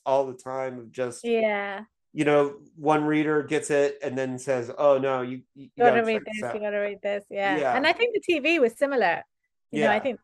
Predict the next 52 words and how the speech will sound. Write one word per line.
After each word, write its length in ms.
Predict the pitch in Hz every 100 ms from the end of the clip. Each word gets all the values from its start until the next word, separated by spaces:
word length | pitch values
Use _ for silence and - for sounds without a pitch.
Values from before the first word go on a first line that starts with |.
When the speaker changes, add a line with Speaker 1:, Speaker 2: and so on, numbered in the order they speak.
| _
Speaker 2:
the 80 | 233
T 40 |
V 160 | 233 240
was 140 | 208
similar. 260 | 240 226 185
People 260 | 220 220
were 60 | 202
like, 280 | 202 190 -
I 40 | 208
mean, 200 | 226 220
it 100 | 196
was 160 | 214
just, 640 | - 262 254 - - - _ _ _ _ _ _ _ _ _ -
I 100 | 240
d-, 120 | -
you 160 | 240 269
don't 220 | 349 294
get 200 | 277 294
that 200 | 269 233
instant 320 | 233 240 226 190
reaction 500 | 226 - 220 208 180
with 180 | 170
books, 400 | - 175 - -
you 80 | 202
know, 80 | 202
and 320 | 214 220 208
there 120 | 214
was 120 | 214 208
just 320 | 233 226 -
Facebook 560 | 226 269 - 254 247 - -
posts 440 | 262 262 254 -
were, 140 | 233
like, 180 | 220 202
going 300 | 226 214 208
mental 480 | 220 254 240 269 254
over 280 | 254 247 247
it. 220 | 247 233
Like, 200 | 226 220
a 40 | 220
friend 160 | 262
of 60 | 240
mine 140 | 226
was 100 | 214
in 100 | 214
Dubai 380 | 202 190 226 208
and 80 | 190
she 80 | 220
went, 180 | 190 - _ _
"Our 200 | - 254 262
whole 280 | 285 302
British 360 | - 269 262 269
expat 480 | 277 - - 277